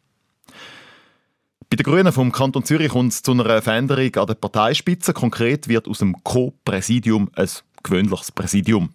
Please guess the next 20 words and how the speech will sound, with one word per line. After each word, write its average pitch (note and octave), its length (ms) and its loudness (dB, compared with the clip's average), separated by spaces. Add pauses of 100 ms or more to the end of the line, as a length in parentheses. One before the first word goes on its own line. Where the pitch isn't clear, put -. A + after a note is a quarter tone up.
(200)
Simon F2+ 260 0
Mayer, G#2 400 2
einer G2 240 0
der F#2 160 -6
Co-Präsidenten, A#2 840 0
gibt - 200 -6
seinen F#2 180 -2
Posten A#2 360 0
im F2+ 120 2
April G#2+ 360 -2
ab. - 280 0 (100)
Zelma G#2+ 440 0
Lorange F#2+ 340 -2
Saigo G2+ 380 0
führt F#2 300 -2
die - 40 -20
Partei E2 380 -4
in - 200 -12
Zukunft - 640 -8
allein. E2+ 360 -2